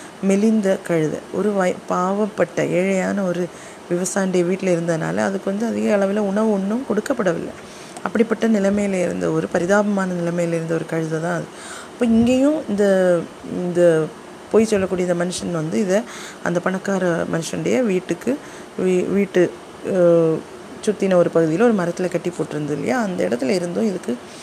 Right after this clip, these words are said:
பசிக்க ஆரம்பிச்ச உடனே இந்த கழுதை வந்து பயங்கரமா கத்த ஆரம்பிச்சது. பயங்கரமா கத்த ஆரம்பிச்ச உடனே, ஆம், அது வந்து கொஞ்ச நேரம் கேட்க கேட்க வந்து அந்த, இந்த க-, சத்-, கத்தல் சத்தம் வந்து அந்த பணக்காரனுடைய காதுலயும் விழ,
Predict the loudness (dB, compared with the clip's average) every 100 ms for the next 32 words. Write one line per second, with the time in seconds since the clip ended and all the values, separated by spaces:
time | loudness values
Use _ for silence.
0 | -18 -2 -2 -2 0 0 0 -4 -6 -2
1 | -2 -2 -2 0 0 0 0 -2 -4 -2
2 | -2 -2 -2 -2 -4 -6 -16 -16 -6 -6
3 | -2 -2 -2 -4 -8 -10 -10 -6 -2 0
4 | 2 0 -2 -4 -6 -4 -4 -4 -8 -6
5 | -4 -4 -4 -6 -10 -16 -16 -8 -4 -2
6 | -2 -4 -6 -4 0 2 0 -4 -8 -20
7 | -18 0 4 6 4 2 2 0 0 -2
8 | -4 -2 -2 0 -2 0 2 2 0 -6
9 | -18 -18 -6 -2 2 8 8 8 4 -2
10 | -4 -4 -6 0 0 0 -2 -2 -2 0
11 | 0 0 -2 -2 -4 -2 -2 -4 -10 -2
12 | 0 2 0 0 0 -2